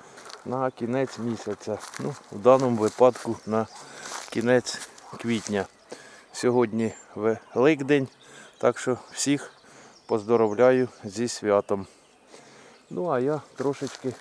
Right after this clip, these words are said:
вирішив подивитися, що тут у нас на сулі. Ні, я то знаю, що на сулі, <laughs> але хочу показати і вам стан води,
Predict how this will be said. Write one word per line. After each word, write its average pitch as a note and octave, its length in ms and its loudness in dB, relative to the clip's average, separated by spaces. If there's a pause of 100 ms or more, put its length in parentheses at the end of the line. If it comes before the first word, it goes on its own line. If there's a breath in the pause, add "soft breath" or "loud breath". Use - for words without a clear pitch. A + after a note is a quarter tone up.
(100)
вирішив B2+ 580 -2 (1700 loud breath)
подивитися, F3 640 4
що F3 220 0
тут D#3 240 -6
у D#3 60 -4
нас D#3 380 -4 (360 loud breath)
на C#3+ 160 2
сулі. B2 480 -2
Ні, C#3 260 0
я B2+ 140 8
то B2+ 160 0
знаю, D#3 360 6
що A2 220 -2
на A2 160 0
сулі, G#2+ 420 -6
<laughs> - 20 0
але D3 280 6
хочу B2 420 -2 (400 loud breath)
показати A#2+ 580 0
і A#2 40 0
вам G#2 260 4 (180)
стан A2+ 400 2 (160)
води, B2 520 2